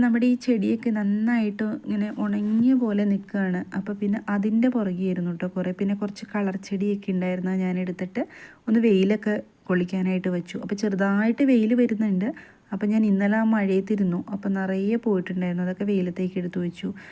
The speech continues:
പിന്നെ അതായത് ഞാൻ വെറുതെ എടുത്താ കേട്ടോ കുറേ ചേമ്പിൻ്റെ ഇല. പക്ഷെ നല്ല ഭംഗിയുണ്ട് അങ്ങനെ കൂടി നിൽക്കണ കാണാനായിട്ട്. ഞാൻ നല്ല ഭംഗിയുള്ള ചേമ്പിൻ്റെ ഇല ഈ പ്രദേശത്തൊക്കെ കാണുക വെച്ചാൽ അതെടുത്ത് കൊണ്ടുവന്ന് ചട്ടിയിൽ നടാറുണ്ട്. നല്ല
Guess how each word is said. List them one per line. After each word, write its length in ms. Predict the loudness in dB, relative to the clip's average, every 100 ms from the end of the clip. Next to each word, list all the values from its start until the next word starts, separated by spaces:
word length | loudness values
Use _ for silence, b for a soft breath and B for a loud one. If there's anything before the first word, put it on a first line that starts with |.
| B B
പിന്നെ 140 | 2 4
അതായത് 220 | 6 6 6
ഞാൻ 80 | 6
വെറുതെ 260 | 4 4 4
എടുത്താ 200 | 4 0
കേട്ടോ 180 | -2 -2 0
കുറേ 220 | 0 2 2 0 0
ചേമ്പിൻ്റെ 640 | 2 2 2 2 2 2 2
ഇല. 100 | 0 -2
പക്ഷെ 160 | 2 4
നല്ല 160 | 4 4 2
ഭംഗിയുണ്ട് 440 | 4 4 4 4
അങ്ങനെ 180 | 2 -2 -2
കൂടി 240 | 0 2 0
നിൽക്കണ 240 | -2 -2 -2 0
കാണാനായിട്ട്. 500 | 0 0 -2 -4 -8 B B B 4
ഞാൻ 100 | 6 8
നല്ല 300 | 6 6 4 4
ഭംഗിയുള്ള 480 | 4 4 4 4 0
ചേമ്പിൻ്റെ 420 | 0 2 4 4 2
ഇല 100 | 2 0 -2
ഈ 20 | -2 -2
പ്രദേശത്തൊക്കെ 640 | -2 0 -2 -4 -4 -4 -2
കാണുക 280 | 0 2 0
വെച്ചാൽ 340 | -2 -2 -2 0 -2 0
അതെടുത്ത് 320 | 0 0 -2
കൊണ്ടുവന്ന് 260 | -2 0 -2 -2
ചട്ടിയിൽ 340 | -4 -2 -2 0
നടാറുണ്ട്. 520 | 0 -2 -2 -2 -4 -6 B B B B 2
നല്ല 160 | 4